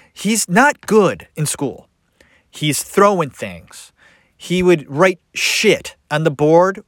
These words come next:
with shit. <laughs> He just didn't write shit on the board. He would, uh, smear shit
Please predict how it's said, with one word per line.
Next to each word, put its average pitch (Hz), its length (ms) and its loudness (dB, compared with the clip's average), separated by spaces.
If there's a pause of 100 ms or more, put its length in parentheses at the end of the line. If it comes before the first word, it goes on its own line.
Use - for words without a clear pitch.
(140)
with 156 360 0
shit. - 540 -2
<laughs> 190 60 -8 (2500)
He 202 100 2
just 330 240 4
didn't 269 220 -2
write 190 220 2
shit - 520 -4
on 143 140 -4
the 127 80 -2
board. 107 400 -10 (420)
He 185 160 0
would, 240 300 2
uh, 202 140 0
smear 233 400 0
shit - 380 -8